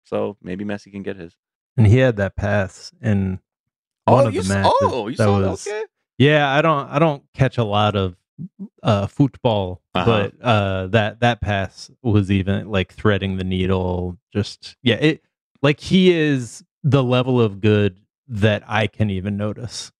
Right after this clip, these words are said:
Speaker 2: you know?
Speaker 1: Yeah, yeah, yeah.
Speaker 2: And
Speaker 1: You're like,
Speaker 2: for the
Speaker 1: "Yeah, you
Speaker 2: most
Speaker 1: can't kick the
Speaker 2: part
Speaker 1: ball like that." <laughs>
Speaker 2: for the most part, when someone's like, "Man, this guy's good," I, I'm,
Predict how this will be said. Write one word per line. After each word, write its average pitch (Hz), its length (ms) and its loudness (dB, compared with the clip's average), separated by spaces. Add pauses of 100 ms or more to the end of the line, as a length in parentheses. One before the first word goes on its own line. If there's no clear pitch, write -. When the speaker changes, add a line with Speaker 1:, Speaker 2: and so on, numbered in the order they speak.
Speaker 2:
you 117 120 4
know? 95 180 0
Speaker 1:
Yeah, 123 180 2
yeah, 101 100 0
yeah. 98 140 0
Speaker 2:
And 107 60 2
Speaker 1:
You're 95 100 -2
like, 85 160 -4
Speaker 2:
for - 60 -2
the - 40 2
Speaker 1:
"Yeah, 101 140 2
you 101 60 0
Speaker 2:
most 110 100 0
Speaker 1:
can't 104 140 -2
kick - 60 -4
the 175 60 2
Speaker 2:
part 139 100 0
Speaker 1:
ball 80 180 -4
like - 180 -2
that." 80 280 -2
<laughs> - 360 -4
Speaker 2:
for - 60 2
the 156 80 4
most 160 220 4
part, 139 180 2
when 127 120 -4
someone's 120 320 0
like, 101 220 0
"Man, 107 640 0
this 127 160 2
guy's 104 300 0
good," 95 340 0
I, 95 460 -4
I'm, 92 240 -8